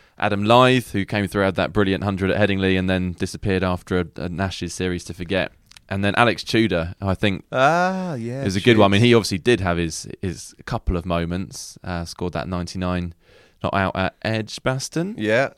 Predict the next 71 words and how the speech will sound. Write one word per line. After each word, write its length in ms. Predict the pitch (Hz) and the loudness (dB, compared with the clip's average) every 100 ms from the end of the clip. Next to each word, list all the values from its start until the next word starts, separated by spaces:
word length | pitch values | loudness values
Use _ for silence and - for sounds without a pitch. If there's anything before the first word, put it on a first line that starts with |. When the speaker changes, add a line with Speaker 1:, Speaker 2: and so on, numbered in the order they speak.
| _ _ - | _ _ -12
Speaker 2:
Yeah. 260 | 104 107 113 - | -8 -6 -8 -8
Speaker 1:
When 120 | 95 | -4
Graham 260 | 98 92 | 0 0
Thorpe 300 | 85 101 90 | 0 0 0
denied 340 | - 92 92 90 | 0 0 0 0
him 240 | 87 87 92 | -2 -4 -8
his, 260 | 92 85 90 | -6 -6 -4
uh, 240 | 87 87 - _ _ _ _ _ | -2 -4 -6 _ _ _ _ _
I 40 | |
think 140 | 107 - | -4 2
Alex 200 | 107 90 | 2 4
Tudor 160 | 104 | 2
said 120 | 92 92 | 2 0
his 100 | 90 | 0
sti-, 140 | - | -2
his 160 | - 90 | -2 -2
family 300 | 101 95 87 | 0 0 -2
still 220 | - 92 | -2 -2
hate 200 | 87 90 | 0 -2
Graham 240 | - 85 82 | 0 -2 -2
Thorpe 300 | - 87 - | -2 -2 -4
for 160 | 85 | -8
denying 380 | 82 90 85 85 | -4 -2 -2 -2
him 80 | 85 | -4
his, 320 | 85 85 - - | -4 -6 -10 -6
his, 180 | 127 131 | -4 -2
Speaker 2:
He, 60 | |
he, 60 | 123 - 101 | -4 -4 0
Speaker 1:
his 80 | 104 | 4
Speaker 2:
he 60 | |
Speaker 1:
only 40 | 101 | 6
Speaker 2:
told 180 | 135 | 6
me 60 | 123 | 6
a 20 | |
Speaker 1:
<laughs> 60 | 190 | 4
test 60 | 156 | 6
Speaker 2:
story 240 | 131 123 - | 6 8 6
that, 80 | 110 | 2
Speaker 1:
century. 360 | - - - | 0 -2 -2
Speaker 2:
that 180 | 113 - | -4 -6
Thorpe 420 | - 127 120 107 | -6 0 0 0
pulled 240 | - 113 107 | -2 -2 0
up 160 | 110 | 0
at 100 | - | -2
some 180 | - 104 | -6 -4
lights 420 | 107 113 107 - | 2 4 2 -2
in 80 | 101 | -6
London 340 | 101 107 107 104 | -2 -2 -4 -6
somewhere, 560 | - 98 101 95 107 _ _ - - - | -6 -6 -6 -6 -8 _ _ -20 -16 -8
and 160 | 98 | -6
this 100 | 110 | -6
car 260 | - 113 110 | -4 -4 -2
pulled 240 | - 107 | -2 -2
up 140 | 107 98 | -2 -2
next 260 | 110 - | -6 -6
to 60 | - | -6
him, 80 | 101 | -4
and 80 | 101 | -4
everyone 240 | 101 104 | -6 -4
wound 200 | 107 104 | -4 -4
their 60 | 101 | -4
window 280 | 110 110 98 | -4 -4 -6
down 160 | 98 95 | -6 -8
and 60 | 104 | -8
just 120 | - | -8
started 220 | - 156 143 | -2 -2 6
<laughs> 40 | |
hurling 300 | 165 147 170 | 8 8 4
abuse 520 | 147 - 143 170 - | -2 4 4 4 4
at 220 | 208 392 180 | 4 4 4
him 180 | - | 2